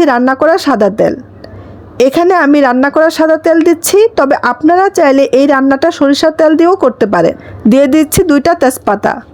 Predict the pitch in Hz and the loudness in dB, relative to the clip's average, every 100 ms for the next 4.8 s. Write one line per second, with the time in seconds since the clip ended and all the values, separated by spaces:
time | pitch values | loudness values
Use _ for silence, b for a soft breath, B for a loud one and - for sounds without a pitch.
0 | - B B - 277 - 349 381 392 339 | -20 B B -2 -2 -2 -2 -2 0 0
1 | 302 294 247 277 - 311 302 339 381 320 | 2 2 0 -2 -2 2 2 2 0 0
2 | 320 330 349 339 247 196 180 170 - - | 0 0 0 0 0 0 0 0 -4 -6
3 | - - - B B B - - 262 277 | -8 -20 -20 B B B -20 -4 -2 -2
4 | - 349 381 349 311 339 269 285 | -2 -2 0 0 0 -2 -4 -4